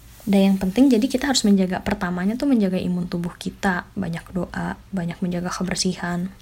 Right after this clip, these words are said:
dan sebagainya, yang bisa kalian lebih cari tuh sistem atau panduan-panduan, kaidah-kaidah menjaga kebersihannya seperti apa di sumber lain yang lebih akurat, karena saya tidak akurat.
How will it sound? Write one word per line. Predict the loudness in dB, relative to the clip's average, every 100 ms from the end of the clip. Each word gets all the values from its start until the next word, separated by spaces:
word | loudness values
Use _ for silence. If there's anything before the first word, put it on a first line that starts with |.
| -20 -8
dan | 2 4
sebagainya, | 4 4 2 0 0 -2 -4 -8 -16 -20 -20 -20 -10 0
yang | 4
bisa | 6 4 2 0 -2
kalian | 0 2 2 4
lebih | 4 2 0
cari | 0 0 0
tuh | -2 -4 -4
sistem | -4 -4 0 0 2 -2 -6
atau | -8 -6 -4 -2 -2 -4 -6 -12 -16 -2
panduan-panduan, | 4 6 6 6 4 4 6 6 4
kaidah-kaidah | 2 4 4 2 2 4 6
menjaga | 6 4 2 0
kebersihannya | 2 2 2 2 0
seperti | -2 -4 -4 -2
apa | -4 -2 -4 -4 -4
di | -2
sumber | 2 4 4
lain | 4 4 4
yang | 4 4
lebih | 4 2
akurat, | 0 -2 -4 -4 -8 -6
karena | -4 -4
saya | -4 -4
tidak | 0 2 0
akurat. | -4 -4 -6